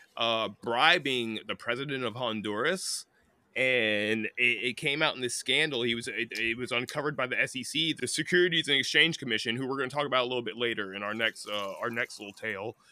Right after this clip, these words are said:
But, uh, they uncovered a one point four million dollar bribe that he was, uh, making with the president of Honduras to get, like, a tax reduction on these banana exploits. And, uh,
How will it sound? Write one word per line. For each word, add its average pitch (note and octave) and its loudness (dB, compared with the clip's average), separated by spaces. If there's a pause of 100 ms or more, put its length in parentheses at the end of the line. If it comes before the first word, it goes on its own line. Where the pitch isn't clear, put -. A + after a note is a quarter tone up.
(280)
But, B2+ 6
uh, B2 6
they D3 10
uncovered F3+ 4
a C3 2
one F#3 4
point B3 0
four A3+ 2
million G#3 0
dollar F3+ 2
bribe C#3 4
that A2 2
he C3 -4
was, B2 -2
uh, A#2 2
making B2 -2
with A#2 -6
the B2 -8 (140)
president C#3+ -6
of B2 -8
Honduras B2 -2 (240)
to C3+ -8
get, C#3+ 4
like, B2+ 4 (160)
a C#3 4
tax C#3 8
reduction G3 2 (200)
on C#3+ 4
these D3+ 2
banana C3 4
exploits. G3+ 0 (540)
And, C#3 8
uh, B2+ 6